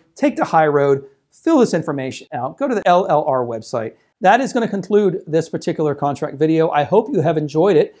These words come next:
the S C R Form three ten. Let me make some disclaimers here and disclosures, okay?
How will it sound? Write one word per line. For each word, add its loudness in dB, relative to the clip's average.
the -4
S 0
C -2
R 4
Form -6
three -6
ten. -4
Let 0
me 2
make 2
some -2
disclaimers -2
here -8
and -8
disclosures, -6
okay? -2